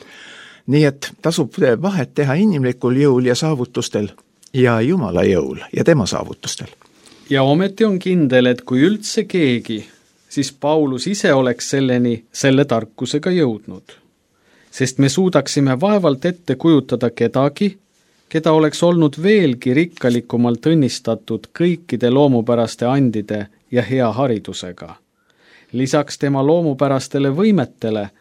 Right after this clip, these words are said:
Speaker 2: mis ei jäänud arvatavasti alla ühelegi maa peal elanud inimesele tol ajal, olid tal ka kõik harituse eelised,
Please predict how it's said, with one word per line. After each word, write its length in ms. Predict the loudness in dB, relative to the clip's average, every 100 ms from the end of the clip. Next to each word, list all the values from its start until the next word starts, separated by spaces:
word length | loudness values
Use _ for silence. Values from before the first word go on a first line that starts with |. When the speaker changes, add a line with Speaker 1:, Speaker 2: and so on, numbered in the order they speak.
| _ _ _
Speaker 2:
mis 200 | -6 -2 0
ei 140 | 2
jäänud 340 | 4 4 2 2
arvatavasti 800 | 2 2 -2 0 -2 -2 -2 0
alla 360 | 2 2 2
ühelegi 560 | 0 0 -2 -2 -2 -2
maa 260 | 0 -2 -2
peal 300 | -2 -2 -2
elanud 400 | -2 -2 -6 -10 _ _ -2
inimesele 720 | 2 2 2 0 -4 -6 -6 _
tol 220 | -4 -2 -2
ajal, 360 | -4 -6 -12 _ _ _ _ _ _ _
olid 320 | -2 0 0 0
tal 240 | 0 0
ka 140 | -4 -4
kõik 400 | -4 -4 -4 -4
harituse 800 | -2 -2 -4 -8 -6 -4 -6 -2
eelised, 760 | -2 -2 -4 -8 -14 -18 -20